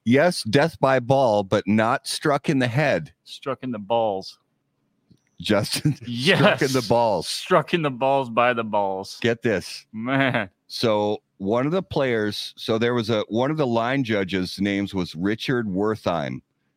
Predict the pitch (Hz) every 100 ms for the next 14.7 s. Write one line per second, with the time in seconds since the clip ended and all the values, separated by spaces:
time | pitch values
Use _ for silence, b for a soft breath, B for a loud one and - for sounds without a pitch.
0 | _ - 98 92 - 123 117 143 135 139
1 | 117 104 104 104 104 92 87 127 135 -
2 | 127 123 117 107 113 104 92 95 110 123
3 | 123 104 107 107 110 104 98 98 - 80
4 | 78 82 80 87 95 113 110 101 95 95
5 | 87 85 87 98 90 90 90 - 98 85
6 | 78 78 87 90 90 - 82 69 - _
7 | _ _ _ _ _ _ _ _ 98 135
8 | 180 185 - 147 123 101 104 - - _
9 | _ _ _ _ _ - _ _ _ _
10 | 139 139 151 - 185 127 110 - 113 101
11 | 95 117 127 143 139 135 107 110 131 139
12 | 101 95 - 104 104 - 131 - 117 127
13 | - 117 107 98 95 104 117 147 139 135
14 | 117 104 117 107 85 69